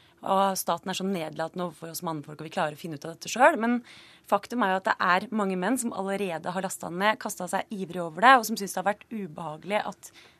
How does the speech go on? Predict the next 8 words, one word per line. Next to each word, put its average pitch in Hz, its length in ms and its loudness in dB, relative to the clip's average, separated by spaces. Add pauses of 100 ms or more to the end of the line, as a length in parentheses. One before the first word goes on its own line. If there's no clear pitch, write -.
de 180 140 -8
har 175 80 2
blitt 202 240 -8
henvist 170 640 -8
til 208 160 -6
sånne 185 240 -4
barselgrupper - 680 -6
som 214 280 -4